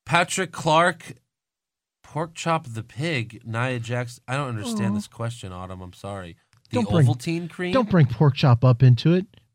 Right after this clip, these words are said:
Speaker 2: bitch.
Speaker 1: Who's Pork Chop the Pig?
Speaker 2: My Pork Chop.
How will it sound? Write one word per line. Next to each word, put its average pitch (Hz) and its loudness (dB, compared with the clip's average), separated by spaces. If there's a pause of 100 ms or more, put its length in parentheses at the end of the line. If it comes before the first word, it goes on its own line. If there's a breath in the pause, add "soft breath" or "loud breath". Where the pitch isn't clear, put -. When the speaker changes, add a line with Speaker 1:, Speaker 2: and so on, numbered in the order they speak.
(120)
Speaker 2:
bitch. 135 4
Speaker 1:
Who's 175 -6
Pork 180 -4
Chop 170 -2
the 139 -8
Pig? 120 -6 (240)
Speaker 2:
My 175 -4
Pork - -12
Chop. - -10